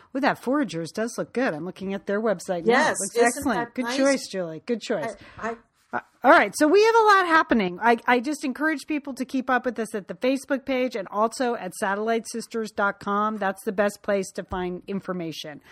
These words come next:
Speaker 1: Um, we have a new events calendar. So far, I can't post the December events, but we're gonna figure that out this week. <laughs> It's only letting me post two months at a time. <laughs> But I promise you, we are gonna be in Dallas in December,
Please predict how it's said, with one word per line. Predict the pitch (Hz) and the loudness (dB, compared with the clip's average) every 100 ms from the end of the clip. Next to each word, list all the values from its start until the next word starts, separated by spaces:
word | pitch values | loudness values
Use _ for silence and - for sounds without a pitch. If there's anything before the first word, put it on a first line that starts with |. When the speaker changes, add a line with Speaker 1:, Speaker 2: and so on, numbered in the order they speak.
| - - | -20 -6
Speaker 1:
Um, | 202 202 196 | 2 2 4
we | 196 | 2
have | |
a | 202 | 2
new | 208 240 | 4 6
events | 226 226 220 | 6 4 0
calendar. | - 240 214 208 208 208 - - | -2 -2 0 -2 -2 -4 -8 -20
So | - 226 | -4 -2
far, | 220 247 | 4 6
I | 226 | 4
can't | 220 240 214 | 2 -4 -2
post | 233 220 - | 0 0 -2
the | 226 | -6
December | 185 202 202 196 226 | -4 -4 -2 0 0
events, | 220 240 240 - | 4 4 4 2
but | 202 | 2
we're | 208 | 2
gonna | 214 | 0
figure | 208 220 202 | -2 -4 0
that | 226 220 | 4 4
out | 220 214 | 2 -4
this | - 208 - | -6 -8 -6
week. | 220 277 - _ | -4 -4 -6 _
<laughs> | _ _ | _ _
It's | - | -10
only | 254 226 | -6 -2
letting | 220 220 226 | 0 2 2
me | 220 | 0
post | 220 226 214 - _ - | 2 2 2 -2 _ -6
two | 233 | -4
months | 214 226 - | -2 -4 -4
at | 220 | -4
a | 208 | -2
time. | 220 208 240 262 _ | 0 0 0 -2 _
<laughs> | 311 311 - | -10 -10 0
But | 247 214 - _ - | 2 2 -2 _ -10
I | 220 | -6
promise | 254 233 233 220 226 | 2 2 2 -4 -8
you, | 180 151 _ _ - | -10 -10 _ _ 0
we | 220 | 4
are | 214 | 4
gonna | 214 220 | 4 0
be | 214 202 | -2 -4
in | 190 | -2
Dallas | 190 185 180 - | -2 -2 -4 -10
in | 180 | -14
December, | 180 165 233 214 208 208 | -12 -8 -6 -2 2 2